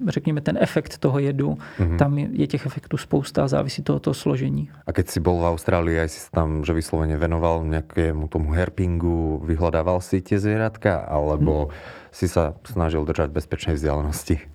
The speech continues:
Speaker 1: No, snažil jsem se, ale samozřejmě, protože člověk tam nemůže vycestovat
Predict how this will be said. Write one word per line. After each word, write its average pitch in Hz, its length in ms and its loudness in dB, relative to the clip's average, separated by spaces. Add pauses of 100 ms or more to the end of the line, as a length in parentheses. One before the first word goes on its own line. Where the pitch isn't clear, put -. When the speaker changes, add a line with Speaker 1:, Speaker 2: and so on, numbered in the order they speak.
Speaker 1:
No, 165 220 4
snažil 151 460 2
jsem 151 200 0
se, - 240 4
ale 143 220 4
samozřejmě, 147 500 0
protože 139 520 2 (120)
člověk 139 340 2
tam 139 300 2
nemůže 143 280 0
vycestovat 139 680 0